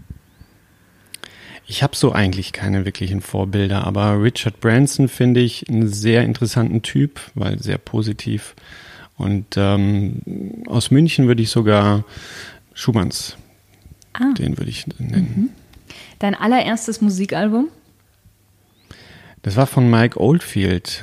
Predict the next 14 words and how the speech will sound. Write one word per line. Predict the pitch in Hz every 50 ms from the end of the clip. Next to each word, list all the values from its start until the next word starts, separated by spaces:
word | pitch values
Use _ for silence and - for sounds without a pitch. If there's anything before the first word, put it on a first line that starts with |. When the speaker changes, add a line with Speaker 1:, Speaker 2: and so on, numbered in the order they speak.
| 92 90 98
Speaker 1:
eine | 107 104 104 104 104 98 92 95 98 95 98 101 104 - _ _ _ _ _ _ _ _
Kassette. | - - - 104 - 131 131 - - - - - - - - - _ _ _ _ _ _
Ich | _ - - -
bin | - 120 110 113 110
so | 101 110 107 104 98 95 101 98 104
das | - 95 101 -
Kind | - - 117 110 113 - -
der | - 92 90 98 101 101 101 101 101 _ _ _ -
Sch-, | - - - -
zwischen | - - - 131 117 - 120
Schallplatte | - - 113 113 117 120 120 113 107 -
und | 104 107
C | 104 - - 110
D. | 104 107 104 101 92